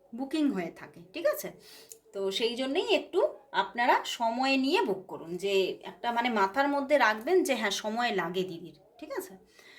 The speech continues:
তো স্টার্ট করছি রিডিং আর বেশি না কথা বাড়িয়ে, কারণ অনেকেই বলবে, "দিদি কী সব বলেই যাচ্ছে, বলেই যাচ্ছে," but এগুলোও বলা খুব আবশ্যক, দরকারি কথা, তো সেগুলোও মাঝে মাঝে বলে নেওয়া দরকার।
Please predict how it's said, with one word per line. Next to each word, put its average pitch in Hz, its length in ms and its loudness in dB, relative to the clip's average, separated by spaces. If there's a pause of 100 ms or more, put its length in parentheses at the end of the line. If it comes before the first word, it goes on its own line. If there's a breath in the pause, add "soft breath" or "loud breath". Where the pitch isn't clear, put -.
(480 loud breath)
তো 185 440 0
স্টার্ট 254 380 4
করছি 359 340 6
রিডিং 349 320 6
আর 285 180 6
বেশি 294 280 -2
না 277 200 2
কথা 262 300 2
বাড়িয়ে, 294 360 4
কারণ 262 220 -4
অনেকেই 269 380 -2
বলবে, 277 240 0
"দিদি 254 260 -8
কী 269 220 -8
সব 254 240 -2
বলেই 226 300 -2
যাচ্ছে, 233 340 -4
বলেই 220 320 -4
যাচ্ছে," 233 320 -4
but 226 220 -8
এগুলোও 269 380 -2
বলা 214 300 2
খুব 285 300 -4
আবশ্যক, 196 680 -2 (180)
দরকারি 196 520 0
কথা, 170 320 -10 (320 soft breath)
তো 180 80 -18
সেগুলোও 226 380 -2
মাঝে 214 260 -2
মাঝে 226 200 -4
বলে 190 280 -2
নেওয়া 202 200 0
দরকার। 165 500 -10